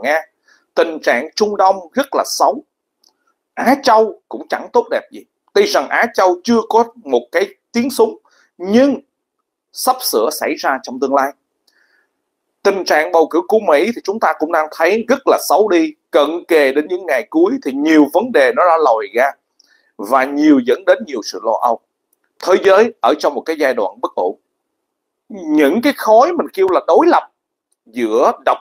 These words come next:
tài và dân chủ, nó đang bắt đầu đối kháng với nhau. Trắng và đen bắt đầu bước vào một cuộc chiến chính thức. Bài phát biểu của ông giám đốc, ờ, tình báo của Đức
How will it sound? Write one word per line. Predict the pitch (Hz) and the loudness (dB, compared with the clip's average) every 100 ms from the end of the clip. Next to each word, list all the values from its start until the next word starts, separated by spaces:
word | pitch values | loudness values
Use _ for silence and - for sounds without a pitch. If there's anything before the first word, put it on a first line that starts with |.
| - | 0
tài | 127 123 117 98 _ | 2 2 0 -6 _
và | 110 113 110 | -4 -4 -2
dân | 156 180 | -4 -4
chủ, | 151 120 185 285 _ _ _ _ _ | -2 0 0 -6 _ _ _ _ _
nó | 175 | -2
đang | 208 175 165 160 147 _ _ _ _ _ | 2 2 0 -6 -14 _ _ _ _ _
bắt | 175 226 - | -6 -6 -2
đầu | 135 123 113 101 - - | 2 2 2 -4 -10 -4
đối | 165 185 311 320 | 2 2 2 -4
kháng | - 190 208 233 | -8 -6 -6 -8
với | 196 | -8
nhau. | 175 139 131 - _ _ | -6 -6 -8 -16 _ _
Trắng | 220 277 359 | -2 0 0
và | 156 117 | 0 2
đen | 170 175 156 | 2 0 -2
bắt | 202 - | -4 0
đầu | 117 101 | 0 0
bước | - 277 - | 2 2 2
vào | 254 113 | -2 -4
một | - | -8
cuộc | - | -10
chiến | - 175 240 - | -8 -10 -10 -6
chính | 175 196 | -6 -2
thức. | 202 - _ _ _ _ _ - | -4 -6 _ _ _ _ _ -4
Bài | 165 170 | 0 0
phát | 170 294 294 | 0 -4 2
biểu | 151 185 | 2 2
của | - | 2
ông | 214 196 190 190 - - | 2 2 -4 -16 -10 -2
giám | 185 269 | 0 2
đốc, | 262 - _ _ _ | 0 -2 _ _ _
ờ, | 123 117 113 120 | 0 2 0 -2
tình | 120 123 | -4 -2
báo | 120 196 - | 2 0 0
của | |
Đức | 143 | -4